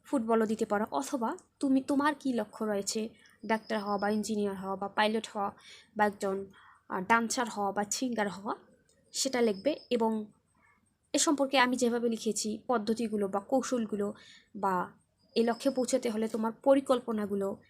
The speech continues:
কী কী কাজ করতে হবে, কিভাবে চলতে হবে, সেগুলো বিস্তারিত এখানে লিখবে। আমি একটি নমুনা উত্তর এখানে দিয়েছি মাত্র,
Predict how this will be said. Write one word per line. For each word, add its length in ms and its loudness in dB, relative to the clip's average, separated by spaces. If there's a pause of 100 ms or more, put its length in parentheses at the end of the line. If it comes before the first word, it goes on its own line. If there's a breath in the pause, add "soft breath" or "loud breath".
কী 120 -2
কী 120 -8
কাজ 400 4
করতে 260 0
হবে, 300 -2 (220)
কিভাবে 360 0
চলতে 320 -6
হবে, 260 -4 (1120 loud breath)
সেগুলো 380 2 (400)
বিস্তারিত 480 -2
এখানে 220 -4
লিখবে। 340 -6 (180)
আমি 220 2
একটি 220 -4 (240)
নমুনা 360 4
উত্তর 300 -4
এখানে 260 -4
দিয়েছি 300 0
মাত্র, 300 -6